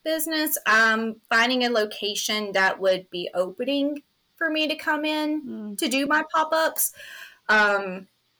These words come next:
Speaker 1: born and raised here, it's,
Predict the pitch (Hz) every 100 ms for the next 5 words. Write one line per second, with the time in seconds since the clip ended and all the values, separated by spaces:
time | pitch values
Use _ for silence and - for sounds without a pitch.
0 | _ _ _ _ _ - _ _ _ _
1 | _ _ _ _ _ _ _ - 220 294
2 | 285 269 254 214 240 - - 330 311 320
3 | 320 302 _ _ _ - _ - 233 226
4 | - -